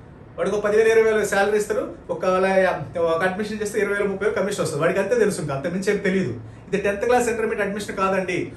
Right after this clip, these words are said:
మీరు టెన్త్ క్లాస్ అడ్మిషన్, టెన్త్ క్లాస్ అడ్మిషన్, ఇంటర్మీడియట్ అడ్మిషన్ మాదిరి మీరు కానీ ట్రీట్ చేస్తే మాత్రం అలాంటి రిజల్ట్స్ వస్తాయి. So కాబట్టి మీరు already నీట్లో మీరు ఫేస్ చేస్తున్నారు, ఇంటర్లో ఫేస్ చేస్తున్నారు. So కాబట్టి ఇది ఇంటర్మీడియట్ అడ్మిషన్ లేదా పిఆర్ఓ సిస్టమ్ కాదు. ఇది చాలా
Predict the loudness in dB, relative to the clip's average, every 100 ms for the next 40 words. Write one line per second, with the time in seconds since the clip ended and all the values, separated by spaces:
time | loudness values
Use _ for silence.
0 | -16 -10 -4 -2 -2 0 0 0 -2 -4
1 | -4 -2 -2 0 -2 -2 -2 0 -2 -4
2 | -6 -6 -4 -4 -2 -4 -4 -2 -2 -2
3 | -2 -2 -2 -4 -6 -4 -4 -2 -4 0
4 | 0 0 -2 -4 -4 -6 -4 -4 -4 -10
5 | -20 -20 -20 -20 -20 -20 -20 -20 -20 -12
6 | -4 0 2 0 0 0 2 2 0 0
7 | -2 -2 -2 -2 -2 -2 -4 -4 -4 -2
8 | -2 0 0 0 -2 -2 -2 -2 -8 -16
9 | -20 -10 -4 0 0 0 -2 -2 -2 -2
10 | -2 -2 -2 -4 -6 -6 -8 -12 -14 -6
11 | -4 -2 0 2 0 -4 -4 2 4 2
12 | -4 -6 -4 0 0